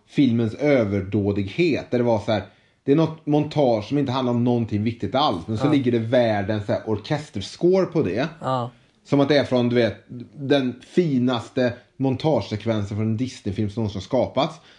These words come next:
Speaker 1: Och sen kommer det till montage och då är det heller inte så mycket som händer. Men då ska man ha den här Sara Larsson-låten som också är väldigt så stor ballad.
Speaker 2: Ja, och så kommer det någon r-, rap-låt som också så här bryter allting.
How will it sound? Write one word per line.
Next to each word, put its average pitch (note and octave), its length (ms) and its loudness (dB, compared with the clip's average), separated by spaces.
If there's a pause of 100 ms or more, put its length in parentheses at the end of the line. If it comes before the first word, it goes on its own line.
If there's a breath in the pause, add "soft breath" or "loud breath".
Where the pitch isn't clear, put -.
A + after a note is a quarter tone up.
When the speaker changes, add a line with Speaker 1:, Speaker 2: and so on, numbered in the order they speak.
(200 soft breath)
Speaker 1:
Och B2 140 -2
sen C3 180 2
kommer E3 180 0
det - 60 -10
till C3+ 200 2
montage D3+ 400 2
och A#2+ 60 -4
då A#2+ 320 0
är B2+ 60 -6
det D#3 60 2
heller F#3 300 2
inte A#3 120 0
så F3 60 -4
mycket F3 260 -2
som B2+ 100 -2
händer. A#2+ 540 0 (220 loud breath)
Men C3+ 100 -2
då B2+ 60 2
ska A#2 100 -2
man G#3 80 4
ha F#3 40 2
den D#3 100 0
här - 60 -8
Sara A#2+ 120 4
Larsson-låten A2+ 920 0
som D#3 100 -2
också - 260 -4
är F3 40 2
väldigt C#3 240 0
så G#2 60 -6
stor A2 460 -2
ballad. A#2 520 0
Speaker 2:
Ja, C3 320 2 (160)
och E3 120 0
så F3+ 100 -2
kommer F3+ 200 2
det F3 60 4
någon E3+ 240 2
r-, E3+ 100 -10 (340 loud breath)
rap-låt E3+ 840 4
som E3 200 2
också F3 340 2
så D#3 160 2
här C3+ 160 2
bryter D#3+ 640 0
allting. B2 520 -2